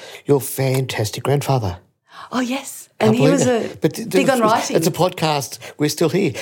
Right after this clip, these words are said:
Speaker 1: We can keep going. Don't go away,
Speaker 2: <laughs>
Speaker 1: folks. Let's hear about a guy by the name of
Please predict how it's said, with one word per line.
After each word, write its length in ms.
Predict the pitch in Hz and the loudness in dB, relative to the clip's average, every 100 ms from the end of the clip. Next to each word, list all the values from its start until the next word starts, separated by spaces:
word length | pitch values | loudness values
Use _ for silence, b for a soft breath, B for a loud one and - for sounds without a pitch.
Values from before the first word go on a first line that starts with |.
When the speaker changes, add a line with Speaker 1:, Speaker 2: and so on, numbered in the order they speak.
| - | 0
Speaker 1:
We 120 | 151 | 0
can 100 | 151 | 0
keep 220 | 139 170 | 0 0
going. 380 | - 160 175 120 - - | 2 2 2 -2 -8 -2
Don't 180 | 156 160 | 0 4
go 60 | |
away, 200 | 151 320 | 4 4
Speaker 2:
<laughs> 140 | 392 135 | 2 4
Speaker 1:
folks. 320 | 190 - - B 311 - - | 2 2 -4 B -4 -4 -2
Let's 200 | 143 156 | -2 0
hear 140 | 175 151 | 2 2
about 180 | 147 | 2
a 20 | 127 | 2
guy 220 | 127 123 | 2 2
by 200 | 120 120 | 2 0
the 120 | 113 | 0
name 280 | 113 123 120 | 0 0 0
of 360 | 110 131 - | 0 0 -6